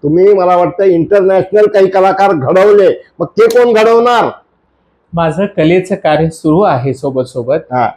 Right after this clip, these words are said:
Speaker 2: मला जसं वेळ मिळतं, माझी जी लय स्कूल of परफॉर्मिंग आर्ट्स नांदेडला ही जी संस्था आहे चालू आहे.
Speaker 1: हम्म.
Speaker 2: आजही मी पुढच्या महिन्यात म्हणजे हा एप्रिल लागले खरं तर कालपासून, त्या एप्रिल महिन्यात तीस तारखेला मी मलेशियाला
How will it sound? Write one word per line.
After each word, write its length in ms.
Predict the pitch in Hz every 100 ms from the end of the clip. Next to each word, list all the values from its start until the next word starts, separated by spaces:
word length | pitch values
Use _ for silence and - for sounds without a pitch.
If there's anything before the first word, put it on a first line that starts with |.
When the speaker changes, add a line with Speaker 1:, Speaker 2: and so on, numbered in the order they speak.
| 151
Speaker 2:
मला 180 | 156
जसं 340 | 175 160 - 196
वेळ 240 | 180 185
मिळतं, 400 | 175 175 170 190
माझी 240 | 180 151 165
जी 220 | 180 156
लय 260 | 151 190
स्कूल 300 | 196 - 175
of 60 | 170
परफॉर्मिंग 640 | 170 156 - 160 165 170
आर्ट्स 200 | 156 156 -
नांदेडला 440 | 151 143 156 156
ही 140 | 156
जी 120 | 151 147
संस्था 440 | - 139 127 165
आहे 160 | 147 156
चालू 360 | - 127 156
आहे. 260 | 185 147 165
Speaker 1:
हम्म. 340 | 180 123 120 107 -
Speaker 2:
आजही 420 | 147 143 165 196
मी 400 | 208 208 202 170
पुढच्या 300 | - 160 -
महिन्यात 320 | 175 160 156 156
म्हणजे 180 | 151 156
हा 300 | 147 151 139
एप्रिल 280 | 135 160 156
लागले 380 | 143 165 165
खरं 420 | - - _ 156 143
तर 160 | 147
कालपासून, 540 | 143 151 147 139 - 185
त्या 120 | 185 -
एप्रिल 320 | 156 170 185
महिन्यात 320 | 160 147 165 - _ _ -
तीस 240 | 214 -
तारखेला 320 | 180 165 175
मी 120 | 180 190
मलेशियाला 720 | 156 151 165 165 175 170